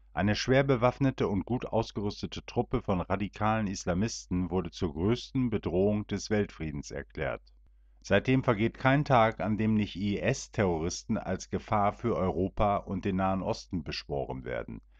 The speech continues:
Die Bürgerrechte in Europa und den U S A werden weiter eingeschränkt. Muslime stehen unter Generalverdacht.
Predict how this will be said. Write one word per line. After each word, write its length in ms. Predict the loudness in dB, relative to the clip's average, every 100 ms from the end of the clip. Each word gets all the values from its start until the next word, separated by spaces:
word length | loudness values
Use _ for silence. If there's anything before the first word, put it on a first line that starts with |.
| -20 -6
Die 80 | -2
Bürgerrechte 640 | 6 6 6 2 2 2
in 180 | 2 4
Europa 480 | 4 4 4 4 4
und 180 | 4 2
den 140 | 2
U 180 | 2 0
S 160 | 0 0
A 320 | 2 4 2
werden 300 | 0 0 2
weiter 280 | 2 2 0
eingeschränkt. 800 | 0 0 -2 -6 -8 -8 -12 -6
Muslime 520 | -4 -2 0 2 0
stehen 260 | 0 0
unter 240 | 0 0 0
Generalverdacht. 880 | 0 2 2 0 -2 -4 -4 -6